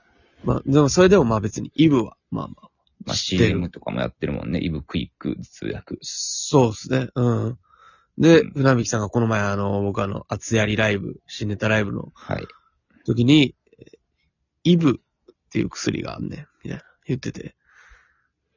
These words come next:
Speaker 1: で、まあ、それがまあ、流れ的に僕ボケやと思っ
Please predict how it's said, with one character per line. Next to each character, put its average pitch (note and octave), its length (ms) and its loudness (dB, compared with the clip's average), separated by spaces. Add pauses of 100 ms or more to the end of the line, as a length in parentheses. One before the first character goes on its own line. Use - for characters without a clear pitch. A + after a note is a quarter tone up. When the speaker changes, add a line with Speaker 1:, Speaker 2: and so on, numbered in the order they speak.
(480)
Speaker 1:
で、 B2+ 260 2 (460)
ま C3+ 80 0
あ、 - 20 0
そ D#3+ 140 2
れ D#3 80 6
が E3 100 6
ま D3+ 120 4
あ、 A#2 40 0
流 C3+ 340 4
れ F#3+ 100 4
的 E3+ 220 0
に D#3+ 80 4
僕 A2+ 200 0
ボ C#3+ 200 6
ケ C#3 180 4
や G#2+ 120 2
と - 100 -4
思 G#2 140 -2
っ - 40 -4